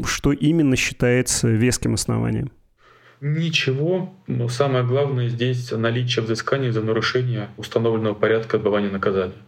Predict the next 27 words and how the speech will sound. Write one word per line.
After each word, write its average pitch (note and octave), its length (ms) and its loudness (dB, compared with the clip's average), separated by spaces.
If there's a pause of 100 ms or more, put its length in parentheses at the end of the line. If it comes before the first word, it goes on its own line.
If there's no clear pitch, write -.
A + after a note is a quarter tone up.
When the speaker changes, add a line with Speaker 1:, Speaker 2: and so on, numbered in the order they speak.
(200)
Speaker 2:
Ну, B2 120 0
то C#3 80 4
есть B2 160 0
то C#3+ 120 4
же A#2+ 80 0
самое, C3 280 2
что A2+ 160 0
происходит A2+ 540 -2 (220)
сейчас A2 340 0
с - 60 -2
Алексеем. G2+ 540 -4 (520)
Не A#2+ 120 0
представился, C#3+ 960 2 (280)
не A#2 100 -2
поздоровался A#2 600 2
с - 140 -20
кем-то G2+ 380 -4
из, G2 260 -4
э, F#2+ 220 0
администрации G2+ 760 -2 (160)
исправительного G#2 520 -2
учреждения, C#3+ 840 -2 (260)
был A#2+ 180 0
застегнут A2 580 -2
на G2+ 140 -2
ту G#2+ 160 -2
пуговицу, C#3+ 800 -2